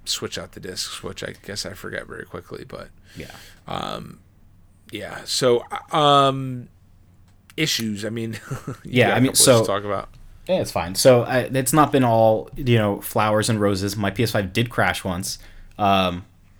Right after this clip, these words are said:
Speaker 2: once? Twice? No, once. It crashed once, and it was a pretty severe crash. Like, I thought that it was bricked for a second, and I was a little bit terrified. Um, so I was in the middle of,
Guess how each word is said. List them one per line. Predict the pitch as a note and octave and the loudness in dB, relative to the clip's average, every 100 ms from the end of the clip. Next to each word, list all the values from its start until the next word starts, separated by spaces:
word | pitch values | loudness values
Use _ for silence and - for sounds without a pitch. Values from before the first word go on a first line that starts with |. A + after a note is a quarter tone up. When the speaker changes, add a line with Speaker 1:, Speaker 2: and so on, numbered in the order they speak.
| - | -8
Speaker 2:
once? | G2 E3 - - | -6 -4 -6 -14
Twice? | - C3 F#3+ - | -4 -2 -2 -6
No, | G2+ - | -8 -4
once. | F#2+ - - - - _ - | -6 -6 -12 -14 -20 _ -10
It | G#2+ | -6
crashed | B2 A#2+ - | 2 2 2
once, | A#2 A#2 | 2 2
and | A#2 | 0
it | |
was | A2 | 0
a | G2+ | 2
pretty | D#3 G3 | 0 0
severe | F2+ F#2 A2 | -2 -4 0
crash. | F3+ G3 - | 0 0 -2
Like, | G#2 | -2
I | F#2+ | -4
thought | - A2+ A2+ G#2+ | 0 0 0 -2
that | G2+ F#2 | -4 -4
it | F#2+ | -8
was | F#2+ F2 | -8 -8
bricked | - G2+ - | -4 -4 -4
for | - C#3 C#3 | -6 -2 -2
a | |
second, | E3 D#3+ D3 | 0 -2 -2
and | |
I | F#2+ | -4
was | F#2 | -2
a | |
little | G2+ | -4
bit | G2 - | -4 -4
terrified. | G#2 G2 D#3+ D#3 - - - - | -4 -2 -4 -6 -14 -20 -20 -6
Um, | B2 A#2 A2 G2 - | 2 4 4 0 0
so | - | 0
I | A2 A#2+ | 2 2
was | A#2 | 4
in | B2 | 4
the | A#2+ | 4
middle | A#2+ C3+ D3+ - | 6 6 4 2
of, | A#2+ A#2 A2+ A2+ - | 2 4 2 -2 -14